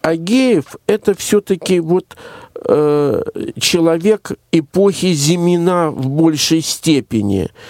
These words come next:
Не без труда, но он,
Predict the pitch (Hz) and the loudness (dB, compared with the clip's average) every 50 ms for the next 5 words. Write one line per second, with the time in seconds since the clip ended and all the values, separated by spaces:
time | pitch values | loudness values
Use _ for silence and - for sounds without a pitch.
0 | - - - - - - - - - - - - _ _ - 143 151 175 220 240 | -20 -20 -20 -20 -20 -20 -20 -20 -20 -20 -20 -20 _ _ 0 2 2 4 2 2
1 | 214 185 226 226 202 - - - 196 208 208 175 160 143 135 117 110 101 98 101 | 2 2 0 0 0 0 0 0 0 0 -2 0 0 0 0 0 -2 -2 -4 -6
2 | 123 120 - _ - - - _ - 147 151 170 175 - - - 170 208 220 220 | -8 -14 -18 _ -20 -20 -20 _ 0 0 2 2 0 -4 -2 0 2 2 2 2
3 | 202 165 | -2 -8